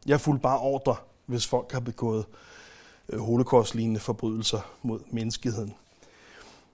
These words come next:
I den sekulære verden, der skal man altså også kunne tænke, og alligevel følge et regelsæt. Jeg har et eksempel på, øhm,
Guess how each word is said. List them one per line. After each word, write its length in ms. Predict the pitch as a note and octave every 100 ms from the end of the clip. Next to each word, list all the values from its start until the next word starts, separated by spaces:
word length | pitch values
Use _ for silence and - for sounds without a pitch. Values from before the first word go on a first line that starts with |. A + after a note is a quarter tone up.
| _ _ -
I 80 | E3
den 120 | E3
sekulære 540 | - G#3+ G#3+ A#3+ G#3
verden, 340 | C#3+ D3 E3+ D#3+ - - - _ _ _ _ _ _ _ - _ -
der 60 | D#3+
skal 180 | D#3+ F#3
man 100 | D3
altså 200 | A#2 D3+
også 140 | F3+
kunne 120 | -
tænke, 380 | - G3 A3+ - - _ _
og 160 | E3+ E3
alligevel 460 | D#3 F#3 E3+ D#3
følge 480 | - - C#3 D3 D3+ - - - - _
et 180 | D3+ C3
regelsæt. 560 | C3 C3 - A#2+ G#2 - - _ _ _ _ - _ - -
Jeg 120 | B2
har 140 | B2 D#3+
et 60 |
eksempel 500 | D3+ - D#3+ - D#3+ - - _ - - - - - _ _ -
på, 420 | - C3 B2+ B2 - - - - -
øhm, 500 | B2+ A#2 A2+ A2+